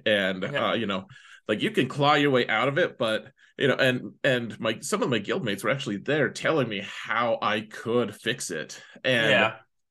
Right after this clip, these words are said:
Speaker 1: but I, I was, like, so flustered by it. I, I just didn't ba-, hardly read what they were doing. And so I just kept button mashing and making the problem worse. And it was
Speaker 2: <laughs>
Speaker 1: fixable. Like, even though I shouldn't have done that, it was actually even fixable at that point.
Speaker 2: Right.
Speaker 1: And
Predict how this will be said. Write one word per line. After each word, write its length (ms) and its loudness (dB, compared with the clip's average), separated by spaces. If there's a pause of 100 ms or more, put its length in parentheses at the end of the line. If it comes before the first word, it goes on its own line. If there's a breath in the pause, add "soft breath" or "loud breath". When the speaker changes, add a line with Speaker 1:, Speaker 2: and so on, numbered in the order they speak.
(120)
Speaker 1:
but 160 2
I, 180 4
I 60 2
was, 140 2
like, 120 0
so 180 0
flustered 520 -4
by 200 0
it. 140 0
I, 220 -2
I 120 0
just 180 -8
didn't 240 -2
ba-, 160 0
hardly 300 0
read 220 -2
what 140 -4
they 80 -2
were 80 -2
doing. 340 -2
And 120 -4
so 100 2
I 40 2
just 220 -8
kept 300 -2
button 240 -4
mashing 360 -2
and 100 -4
making 240 -4
the 80 -6
problem 360 -2
worse. 300 -2
And 200 -4 (260 loud breath)
it 60 2
was 200 2
Speaker 2:
<laughs> 120 -4
Speaker 1:
fixable. 440 0
Like, 220 0
even 340 -2
though 400 2
I 340 2
shouldn't 440 -6
have 380 2
done 240 -2
that, 300 0 (300 loud breath)
it 60 -2
was 100 0
actually 300 -2
even 280 -2
fixable 460 -4
at 200 -2
that 260 -2
point. 600 -2 (480 soft breath)
Speaker 2:
Right. 340 0 (360)
Speaker 1:
And 240 0